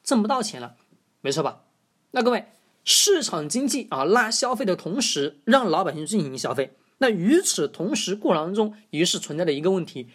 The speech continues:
人民币会干嘛？钱，我们老百姓手上的钱会贬值，人民币在国际市场会进行什么？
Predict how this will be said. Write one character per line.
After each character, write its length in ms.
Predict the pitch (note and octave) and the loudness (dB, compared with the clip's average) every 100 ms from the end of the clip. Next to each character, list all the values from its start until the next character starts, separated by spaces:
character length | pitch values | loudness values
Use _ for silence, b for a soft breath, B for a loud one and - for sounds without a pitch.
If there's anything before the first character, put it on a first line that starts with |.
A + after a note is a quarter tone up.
| b b | b b
人 160 | - E3 | 0 4
民 160 | G#3 A#3 | 4 4
币 100 | B3+ | 0
会 140 | A3+ | -2
干 100 | G#3+ | -2
嘛？ 220 | C3+ A#2+ _ _ _ _ _ _ _ _ _ _ _ _ - | -4 -8 _ _ _ _ _ _ _ _ _ _ _ _ -2
钱， 600 | - - D3 C3 D#3 G#3+ - _ _ | 2 2 0 -4 -6 -8 -14 _ _
我 60 | - | -2
们 140 | D#3+ | 2
老 220 | D#3 D#3 A#3 | 4 4 4
百 160 | F3 | 0
姓 160 | D#3+ G#3+ | 0 -2
手 100 | C#3 | -2
上 80 | C3 | -2
的 80 | |
钱 360 | C3+ - B2 - _ _ | -2 -4 -10 -14 _ _
会 140 | - | -2
贬 260 | D#3+ C#3+ A2 | -2 -4 -8
值， 240 | - A#2 - _ _ _ _ | -10 -12 -14 _ _ _ _
人 160 | D#3 G3 | 4 4
民 160 | B3+ | 4
币 100 | D4 | 2
在 140 | C4+ A#3+ | 0 -2
国 420 | - D#3 C3+ F3+ | -4 -4 0 0
际 240 | G#3 G#4 | 0 0
市 160 | F#4+ - | -2 -4
场 160 | D3 | -8
会 140 | B2+ E3 | -6 -4
进 220 | B3+ F#3 | -2 -2
行 120 | E3+ | -2
什 140 | D3 C#3+ | -4 -4
么？ 200 | A#2+ | -4